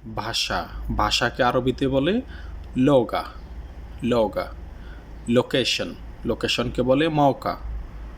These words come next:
ম্যাপ, খারিতা। স্থান, মাকান। রাস্তা,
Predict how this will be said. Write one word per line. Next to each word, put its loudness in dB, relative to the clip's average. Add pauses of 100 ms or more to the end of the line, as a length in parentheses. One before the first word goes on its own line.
(460)
ম্যাপ, 4 (440)
খারিতা। 2 (580)
স্থান, 2 (320)
মাকান। 2 (640)
রাস্তা, 2